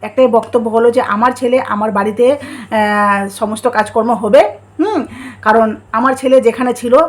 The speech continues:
সেখানে তুমি ধরে রাখতে পারোনি।" এই ধরনের একটা মন্তব্য রুম্পার প্রতি। তো রুম্পার মন মানসিকতা বলতে পারো কোনোটাই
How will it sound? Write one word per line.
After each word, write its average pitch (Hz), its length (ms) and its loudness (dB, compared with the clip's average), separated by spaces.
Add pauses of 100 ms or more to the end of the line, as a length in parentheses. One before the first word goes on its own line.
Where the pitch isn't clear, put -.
(100)
সেখানে 254 480 -4 (140)
তুমি 220 180 -8
ধরে 208 220 -4
রাখতে 208 240 -2
পারোনি।" 196 420 -4
এই 254 120 2
ধরনের 269 220 0
একটা 269 140 -2
মন্তব্য 214 440 -2
রুম্পার 202 300 -2
প্রতি। 208 300 -6 (340)
তো 247 360 4
রুম্পার 277 460 4
মন 247 300 0
মানসিকতা 240 760 -2 (220)
বলতে 220 240 -2
পারো 240 200 0
কোনোটাই 240 580 0